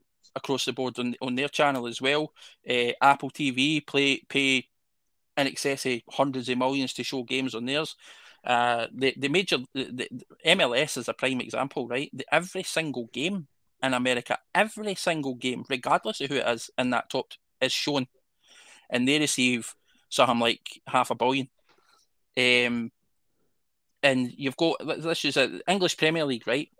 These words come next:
as, as it's reported, is one point six billion. That's fucking fifty-three times more than what they're offering to show the, the minimum f-, forty-two games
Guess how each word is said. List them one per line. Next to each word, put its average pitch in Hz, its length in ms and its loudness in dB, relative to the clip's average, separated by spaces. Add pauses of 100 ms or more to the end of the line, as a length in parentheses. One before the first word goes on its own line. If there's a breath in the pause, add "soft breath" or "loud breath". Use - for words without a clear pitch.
as, 127 180 0
as 123 160 -2
it's - 180 -6
reported, 120 480 -8
is 117 140 -6
one 143 320 2
point 139 360 -2
six - 440 -4 (160)
billion. 123 380 0 (1800)
That's - 240 6
fucking - 320 -4
fifty-three 180 880 0
times 160 480 0
more 156 580 4 (880)
than 139 240 4
what 139 180 4
they're 131 140 2
offering 143 400 -2
to - 100 -6
show 135 560 0 (560)
the, 127 340 4 (120)
the 123 140 -2
minimum 127 540 2
f-, - 200 -18 (100)
forty-two 131 480 -2
games 123 500 -4